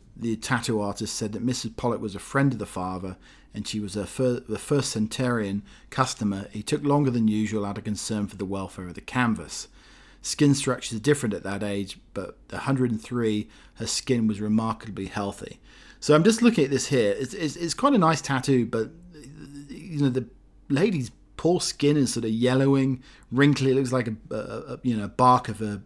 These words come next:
a bark of a tree. I suppose the, um, the benefit, though, at least if she puts her, uh, her aging lover's name, her Vira-, Viagra-ridden lover's name on her shoulder,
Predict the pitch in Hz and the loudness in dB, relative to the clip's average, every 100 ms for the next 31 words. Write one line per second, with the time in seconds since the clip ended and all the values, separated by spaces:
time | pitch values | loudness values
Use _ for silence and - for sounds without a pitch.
0 | 120 110 120 123 - 101 95 - 139 95 | -12 -2 2 2 0 -10 -10 0 2 2
1 | 71 - - - - - 131 - 143 - | -2 -14 -20 -20 -20 -8 -4 -2 -2 4
2 | 196 208 196 143 143 139 127 120 113 113 | 8 8 6 2 4 6 6 6 4 2
3 | 117 - 127 123 123 117 127 156 156 - | 0 -6 -14 -12 -8 -2 4 4 4 -2
4 | 107 - 85 80 92 - - - 135 139 | -12 -10 -12 -12 -14 -18 -20 -12 -4 0
5 | 143 143 143 - 143 160 156 - 131 123 | 0 0 -2 0 0 0 -2 -2 -2 -2
6 | 120 120 117 113 - - - - 120 143 | 0 -2 -4 -8 -12 -20 -20 -12 -8 2
7 | 143 123 123 120 131 123 117 110 104 98 | 2 4 2 2 2 0 -2 -2 -2 -6
8 | 101 98 104 110 120 135 - 117 123 113 | -6 -8 -8 -4 -4 -4 -4 -2 -2 -2
9 | 113 113 117 107 117 117 110 110 101 101 | -4 -4 -2 -2 -2 0 -2 -2 -4 -6
10 | 101 95 - 135 120 110 92 | -6 -4 -2 2 2 0 -6